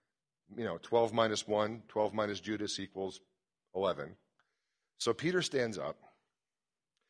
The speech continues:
raises his voice, and addresses the crowd. "Fellow Jews, and all of you who live in Jerusalem, let me explain this to you. Listen carefully to what I say.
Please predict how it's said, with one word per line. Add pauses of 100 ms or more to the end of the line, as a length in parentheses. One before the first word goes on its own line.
(440)
raises
his
voice,
and
addresses
the
crowd. (260)
"Fellow
Jews,
and (100)
all
of
you
who
live
in
Jerusalem, (240)
let
me
explain
this
to
you. (300)
Listen
carefully
to
what
I
say.